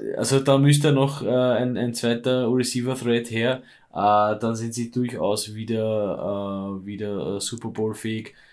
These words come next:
auch wenn er, äh, auch wenn, äh, auch wenn Ramsey da ein bisschen geschlafen hat bei dem einen Touchdown, aber, äh, nur mit Mike Evans und Gronk und Lenny Fournette ist wahrscheinlich zu wenig.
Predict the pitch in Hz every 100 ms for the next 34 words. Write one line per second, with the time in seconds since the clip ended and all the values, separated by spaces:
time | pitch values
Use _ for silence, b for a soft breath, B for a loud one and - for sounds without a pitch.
0 | b _ 95 92 104 98 101 101 92 90
1 | 95 95 95 104 101 87 95 101 104 95
2 | 95 101 104 104 101 98 95 95 101 104
3 | 104 - 90 90 104 104 - 101 101 98
4 | 98 98 98 - 101 95 95 92 _ _
5 | _ _ _ _ _ _ - - 87 87
6 | 87 87 101 104 107 98 92 98 98 101
7 | 107 104 - 101 - - 90 98 - B
8 | B B B - 98 95 98 98 - 95
9 | 92 - - _ _ - - 120 - 92
10 | 95 87 - 87 - 139